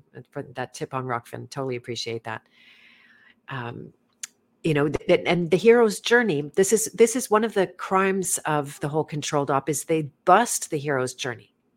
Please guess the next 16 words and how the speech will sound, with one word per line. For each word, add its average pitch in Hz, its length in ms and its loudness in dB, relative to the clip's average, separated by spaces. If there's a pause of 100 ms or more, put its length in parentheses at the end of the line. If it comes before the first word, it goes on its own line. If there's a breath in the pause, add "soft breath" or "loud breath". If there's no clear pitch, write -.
(180)
The 151 60 -10
same 196 300 0
way 226 140 2
Hollywood 202 500 4
has 196 160 0
been 175 160 -4
doing 180 300 0
that 180 320 0 (320 soft breath)
and 151 120 -4
making 185 280 0
these 185 240 -2
fake 185 360 -2
movies. 175 480 0
I 156 40 -4
mean, 151 160 -4
may-, 156 180 -2